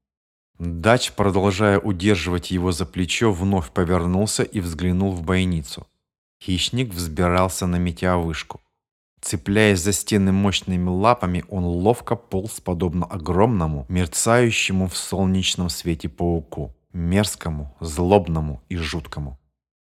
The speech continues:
Перед самой крышей чудовище замерло, повиснув на одной лапе и уперевшись ногой в стену.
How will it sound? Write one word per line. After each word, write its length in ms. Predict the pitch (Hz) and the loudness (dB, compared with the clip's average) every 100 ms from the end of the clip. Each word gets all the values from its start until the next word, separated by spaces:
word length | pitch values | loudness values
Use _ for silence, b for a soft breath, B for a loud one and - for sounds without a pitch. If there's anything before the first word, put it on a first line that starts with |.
| - | -2
Перед 260 | 101 104 | 0 0
самой 360 | - 113 98 90 | 2 4 6 4
крышей 520 | - 107 156 - 82 | 2 2 2 2 -4
чудовище 800 | - - 87 92 95 107 - 98 | -4 -2 2 4 4 2 0 -2
замерло, 640 | 85 95 82 76 69 67 - | 0 0 2 0 -6 -12 -2
повиснув 580 | 90 90 107 - 95 | 0 2 0 2 -2
на 140 | 98 92 | 2 2
одной 240 | 87 90 | 4 2
лапе 380 | 87 95 113 135 | 4 4 4 0
и 140 | - | -4
уперевшись 680 | 104 87 95 92 98 - 110 | -4 0 0 2 0 -2 -4
ногой 320 | 98 90 90 87 | -2 0 0 -2
в 40 | |
стену. 440 | - - 76 65 | -6 -6 -6 -6